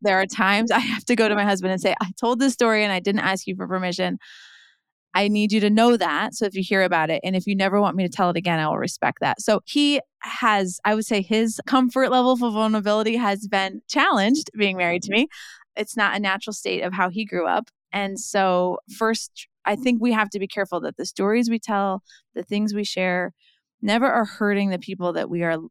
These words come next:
supposed to love the most. The other is that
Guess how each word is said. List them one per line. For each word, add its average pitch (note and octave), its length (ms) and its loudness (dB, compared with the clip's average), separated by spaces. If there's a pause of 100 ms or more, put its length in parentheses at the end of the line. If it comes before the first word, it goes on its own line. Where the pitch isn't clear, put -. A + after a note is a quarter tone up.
supposed - 680 -10
to D#3+ 60 -4
love C#3 240 -2
the C#3 100 -8
most. G2 360 -10 (400)
The B3+ 180 -4
other D#4+ 240 0
is C4+ 240 -2
that A3 220 -2